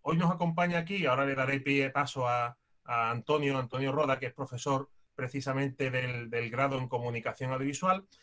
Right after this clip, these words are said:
que nos va a poner un poco en antecedente, pues, de qué hacen los estudiantes, qué, cómo estudian en el campus, cuáles son sus actividades,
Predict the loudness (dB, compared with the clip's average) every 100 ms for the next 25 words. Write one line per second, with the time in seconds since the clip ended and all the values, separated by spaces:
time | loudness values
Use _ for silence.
0 | _ _ -4 0 4 4 4 4 2 2
1 | 0 0 0 0 0 0 0 -4 -2 -2
2 | -2 -2 -2 -2 -6 -4 0 2 0 -2
3 | -4 -4 -6 -8 -12 -10 -12 -14 _ _
4 | _ _ 4 4 4 2 -2 0 2 2
5 | -2 -2 0 0 -2 -2 -4 -4 -6 -2
6 | 0 0 -2 -6 -4 -4 -6 -8 -6 0
7 | 2 2 -2